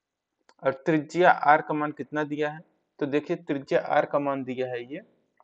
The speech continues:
सौ सेंटीमीटर। इसको हम लोग क्या करेंगे, इसको हम लोग मीटर में बदलेंगे। ठीक, तो सौ सेंटीमीटर, तो ये, ये कितना आ जाएगा, एक मीटर।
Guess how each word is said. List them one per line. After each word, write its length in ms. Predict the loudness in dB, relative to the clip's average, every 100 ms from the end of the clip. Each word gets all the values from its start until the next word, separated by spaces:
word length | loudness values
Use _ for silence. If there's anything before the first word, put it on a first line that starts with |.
| _ _ _ _ _ _ _ _ _ _ _ _
सौ 220 | 2 4 6
सेंटीमीटर। 720 | 2 -2 -4 -8 -8 -14 -20 _ _ _ _ _ _
इसको 300 | -8 -4 0
हम 160 | 0 0
लोग 140 | -2 0
क्या 140 | 0
करेंगे, 460 | 2 -2 -2 -10 -20 _ _ _ _ _ _ -16
इसको 220 | -6 -4
हम 160 | -2 -2
लोग 240 | -4 -8 _ _ _ _ _ _ -4
मीटर 400 | 0 2 2 0
में 160 | -4
बदलेंगे। 520 | -4 -6 -8 -12 -18 -20 _ _ _ _ _ _ -20 _
ठीक, 300 | -4 -2 -4 -12 _ -14
तो 40 |
सौ 240 | -6 0 0
सेंटीमीटर, 760 | 0 -4 -2 -4 -4 -8 -12
तो 160 | -8 -4
ये, 280 | -4 -4 -6 -4
ये 160 | -4
कितना 340 | -4 -8 -6 -4
आ 60 |
जाएगा, 300 | -4 -6 -8 -14 -4
एक 240 | -2 -2
मीटर। 400 | -4 -10 -10 -12